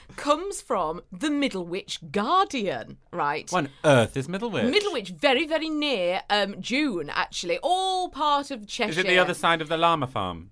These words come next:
Speaker 1: Yeah, oh, yeah, yeah, yeah. Forget the llama farm. Way past that. Oh, yes,
Speaker 2: Turn left
Speaker 1: Middlewich,
Speaker 2: at Alpaca
Speaker 1: yeah.
Speaker 2: Ridge.
Speaker 1: Absolutely. <laughs> Atmosphere makes Middlewich Rose Fete extra special for new Rose Queen.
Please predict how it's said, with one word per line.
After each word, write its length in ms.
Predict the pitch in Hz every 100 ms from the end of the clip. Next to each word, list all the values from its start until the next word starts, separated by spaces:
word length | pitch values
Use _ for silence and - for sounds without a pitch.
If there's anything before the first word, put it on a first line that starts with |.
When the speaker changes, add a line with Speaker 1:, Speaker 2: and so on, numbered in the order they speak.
| -
Speaker 1:
Yeah, 160 | 233 -
oh, 160 | 302
yeah, 200 | 233 214 190
yeah, 160 | 185
yeah. 180 | 180 170
Forget 300 | 190 220 277
the 80 | 190
llama 260 | 185 180 190
farm. 380 | 202 180 185 185
Way 440 | 277 254 226 208
past 360 | 202 196 202 -
that. 260 | 180 165 202
Oh, 160 | 214
yes, 260 | 185 165 180
Speaker 2:
Turn 240 | 196 135
left 200 | 131 131
Speaker 1:
Middlewich, 40 | 147
Speaker 2:
at 80 | 127
Alpaca 380 | 120 120 127 123
Speaker 1:
yeah. 60 |
Speaker 2:
Ridge. 180 | 117 107
Speaker 1:
Absolutely. 880 | 262 208 - 240 254 262 190 180 - - -
<laughs> 240 | - - -
Atmosphere 720 | 294 226 220 - 190 160 156 - -
makes 300 | 214 214 -
Middlewich 580 | 208 294 349 359 - 214
Rose 400 | 226 294 311 -
Fete 380 | - 294 202 - _
extra 440 | 294 - - 311
special 640 | 302 - 349 - - 156 -
for 160 | - 180
new 340 | 180 220 196
Rose 440 | 175 196 180 165 -
Queen. 580 | - 170 262 220 147